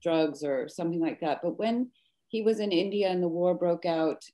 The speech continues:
in nineteen sixty-two between India and China, and he saw that this deeply spiritual place could be ju-, come just as warmongering as,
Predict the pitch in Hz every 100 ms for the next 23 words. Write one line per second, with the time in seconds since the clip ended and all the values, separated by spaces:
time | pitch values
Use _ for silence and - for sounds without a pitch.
0 | 160 170 160 160 175 170 165 - 180 -
1 | 226 185 175 190 170 - 170 175 165 120
2 | 165 - 170 170 165 143 160 170 160 165
3 | 160 160 - 156 - - _ _ - 185
4 | 208 196 180 165 175 165 160 156 - 165
5 | 160 160 160 170 165 - 160 - 165 160
6 | 160 156 - 151 147 156 147 147 143 139
7 | 147 147 127 127 - 147 139 135